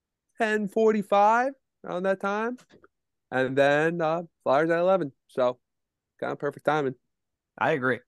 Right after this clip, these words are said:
Speaker 2: I, as, as a Philadelphia fan, that works out really well, actually. But, uh, a-, a-, and honestly, they could have looked at it and been like, "Oh, we're gonna, like, do one of the coolest things we can do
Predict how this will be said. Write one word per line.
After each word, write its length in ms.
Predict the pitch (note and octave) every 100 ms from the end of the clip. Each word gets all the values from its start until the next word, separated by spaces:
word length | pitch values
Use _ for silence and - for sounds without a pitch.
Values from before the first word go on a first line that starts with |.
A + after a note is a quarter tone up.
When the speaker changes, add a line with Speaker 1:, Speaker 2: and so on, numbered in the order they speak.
| _ _
Speaker 2:
I, 140 | B2
as, 360 | D#3+ - D3+ E3
as 280 | - D#3+ G#3+
a 40 |
Philadelphia 480 | G3 G3+ E3 F#3 D3+
fan, 220 | B2 A2+
that 140 | A2+ A#2
works 200 | A#2+ A#2+
out 240 | A2 G#2
really 180 | A2+ A2+
well, 300 | A2 F#2+ - _ _ _ _
actually. 380 | G#2+ G#2 A2 G#2+
But, 320 | A2+ A2 -
uh, 320 | A#2 A2 A2
a-, 320 | - D3 F3 F3+
a-, 40 |
and 260 | E3+ F3+ F3
honestly, 580 | D#3+ A3+ B3+ A#3 G#3
they 200 | E3+ D#3
could 200 | D3 F3
have 220 | D3+ D#3 C3
looked 240 | D3 D3
at 160 | C#3+ C#3+
it 60 |
and 100 | C3
been 160 | C3+ C3
like, 220 | C3 B2+
"Oh, 240 | B2 C#3 C3+
we're 140 | B2+
gonna, 240 | C3 B2+ A2 - _ -
like, 300 | A#2 A2+ -
do 180 | B2+
one 140 | B2 A#2+
of 60 |
the 80 | A2+
coolest 340 | A#2 A#2+ A#2 -
things 260 | A#2+ A2+
we 120 | A2+
can 160 | A2+ A2
do 420 | A2+ A2 A2 G#2+